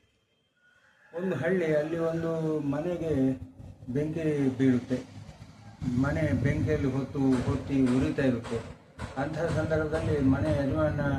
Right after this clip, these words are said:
ನೋಡ್ಕೊಂಡು, "ಅಯ್ಯೋ ಭಗವಂತ" ಅಂತ ಎದೆ ಹೊಡ್ಕೊಂಡು ಬಹಳ ವೇದನೆ, ವೇದನೆ ಪಡ್ತಾ ಇರ್ತಾರೆ. ಇನ್ನೇನು ಎರಡು ದಿನದ ಹಿಂದೆ ಯಾರೋ ಒಬ್ರು ಈ ಮನೆಯನ್ನ ಖರೀದಿ ಮಾಡೋಕೆ ಬಂದಿದ್ರು.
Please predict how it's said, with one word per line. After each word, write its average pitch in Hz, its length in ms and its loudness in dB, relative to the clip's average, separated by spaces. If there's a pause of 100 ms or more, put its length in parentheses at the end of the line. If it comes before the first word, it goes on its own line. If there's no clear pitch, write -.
ನೋಡ್ಕೊಂಡು, 143 720 0
"ಅಯ್ಯೋ 151 420 2
ಭಗವಂತ" 135 460 2
ಅಂತ 131 180 -2
ಎದೆ 127 280 0
ಹೊಡ್ಕೊಂಡು 139 460 0 (400)
ಬಹಳ 110 220 0
ವೇದನೆ, 127 640 2
ವೇದನೆ 131 300 2
ಪಡ್ತಾ 113 340 -4
ಇರ್ತಾರೆ. - 240 -6 (1500)
ಇನ್ನೇನು 160 640 2
ಎರಡು 151 320 2
ದಿನದ 156 220 0
ಹಿಂದೆ 156 360 0
ಯಾರೋ 147 260 0
ಒಬ್ರು 151 220 -4
ಈ 143 80 -2
ಮನೆಯನ್ನ 139 440 4 (200)
ಖರೀದಿ 135 280 0
ಮಾಡೋಕೆ 131 340 0
ಬಂದಿದ್ರು. 127 720 0